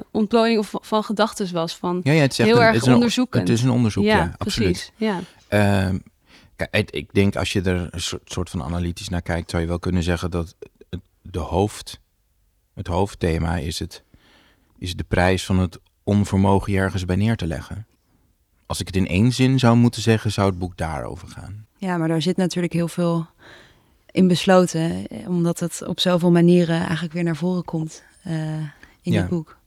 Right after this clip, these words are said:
Speaker 2: Nou, d-, dat is wat ik dus fijn vind aan de vorm, de, de science fiction vorm, is dat je, ehm, eh, in science fiction, ik zie dat altijd als, eh, experimentele, niet, experimente-, als testopstellingen.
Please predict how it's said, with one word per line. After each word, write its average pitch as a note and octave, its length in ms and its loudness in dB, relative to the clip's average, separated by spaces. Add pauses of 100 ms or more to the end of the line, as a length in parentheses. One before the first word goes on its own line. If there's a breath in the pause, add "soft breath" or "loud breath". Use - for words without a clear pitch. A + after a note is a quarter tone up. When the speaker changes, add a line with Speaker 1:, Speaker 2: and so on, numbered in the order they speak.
(460 soft breath)
Speaker 2:
Nou, A#2 220 4
d-, G#2+ 180 -2
dat A#2 140 0
is A#2+ 140 -4
wat A2+ 120 0
ik A2+ 120 -4
dus - 80 -8
fijn A2+ 200 4
vind G2+ 160 -4
aan G2 80 0
de G2 80 -2
vorm, A#2+ 500 0 (200)
de, F2 240 -10
de F#2+ 120 -4
science F#2+ 360 -2
fiction G2+ 260 -4
vorm, F2+ 280 -2
is F#2+ 100 -4
dat F2+ 180 -4
je, F2 220 -4 (200)
ehm, F#2 260 -6 (1600 soft breath)
eh, F#2 120 -8 (640)
in - 120 -4
science G#2+ 260 4
fiction, - 380 0 (460)
ik E2+ 160 -10
zie G#2 140 -2
dat F#2+ 120 2
altijd F#2+ 240 -2
als, - 240 -4
eh, F#2 280 -4
experimentele, F2+ 720 0
niet, F2 420 -8
experimente-, F#2 640 -4
als - 200 -6
testopstellingen. D#2+ 720 -4